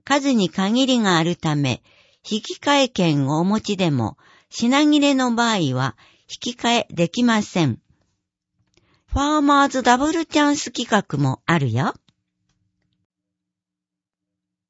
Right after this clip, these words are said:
イベントの最新情報は、市ホームページ、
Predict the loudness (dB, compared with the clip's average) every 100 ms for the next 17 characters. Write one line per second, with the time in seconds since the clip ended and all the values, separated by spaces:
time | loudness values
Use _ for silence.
0 | _ -6 -2 2 2 0 0 -2 -2 -4
1 | -8 -4 -4 -4 -2 0 0 0 -2 -2
2 | -6 -8 -6 -4 -4 -6 -12 _ _ -10
3 | -6 -6 -8 -12 -4 0 0 -2 0 0
4 | 2 0 -6 -10